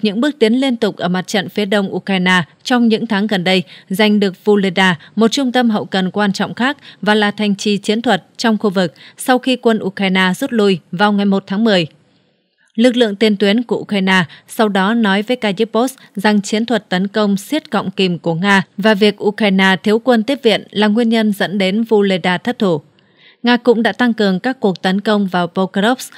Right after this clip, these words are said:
là một thành phố quan trọng khác của Ukraine, mặc dù quân đội Ukraine vẫn kiểm soát được khu vực này trước các cuộc tấn công liên tục của Moscow. Sau gần ba năm kể từ khi chiến sự bùng phát, Nga đã kiểm soát được hầu hết khu vực Lugansk, Donbass,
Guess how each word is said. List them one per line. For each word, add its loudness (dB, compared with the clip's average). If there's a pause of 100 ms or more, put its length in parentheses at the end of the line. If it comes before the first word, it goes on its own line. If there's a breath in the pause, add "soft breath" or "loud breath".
(140 loud breath)
là 2
một 0
thành -2
phố -4
quan -2
trọng -4
khác -6
của -2
Ukraine, 0 (360 soft breath)
mặc 2
dù 4
quân 0
đội 0
Ukraine 0 (120)
vẫn -2
kiểm 0
soát -4
được -2
khu 0
vực -4
này 0 (240 loud breath)
trước -4
các -4
cuộc 0
tấn 0
công 0
liên 0
tục -4
của -4
Moscow. -2 (800)
Sau 0
gần 2
ba 0
năm 2 (260 loud breath)
kể 2
từ -2
khi -2
chiến -2
sự -2
bùng -2
phát, -4 (240 loud breath)
Nga 2
đã -2
kiểm 0
soát -6
được -4
hầu 0
hết -4
khu -2
vực -6
Lugansk, -2
Donbass, 0